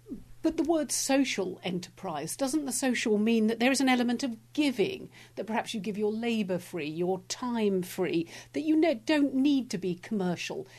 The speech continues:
in the way that other organisations are? They're not there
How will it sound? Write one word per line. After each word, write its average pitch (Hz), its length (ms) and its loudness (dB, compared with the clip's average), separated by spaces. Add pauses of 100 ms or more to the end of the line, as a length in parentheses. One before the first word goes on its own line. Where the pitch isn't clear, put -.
(140)
in 196 380 -2
the 196 160 0
way 170 480 0
that 160 300 -4 (100)
other 180 220 -4
organisations 156 1120 -6
are? 156 240 -4 (220)
They're 330 100 2
not 311 220 0
there 247 340 -4